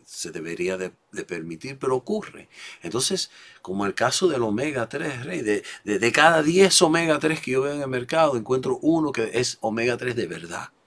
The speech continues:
Eh, y, y nunca, a veces no son los más populares, por el contrario.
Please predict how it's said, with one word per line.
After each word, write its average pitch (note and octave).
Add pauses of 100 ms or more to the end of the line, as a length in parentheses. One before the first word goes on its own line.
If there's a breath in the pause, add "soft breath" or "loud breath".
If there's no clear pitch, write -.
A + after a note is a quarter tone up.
(440 loud breath)
Eh, F#2+
y, A2
y A2+
nunca, D3+ (320 loud breath)
a F2
veces B2
no F3
son F3+
los D#3
más C#3
populares, B2+ (260)
por E2+
el F2
contrario. C#3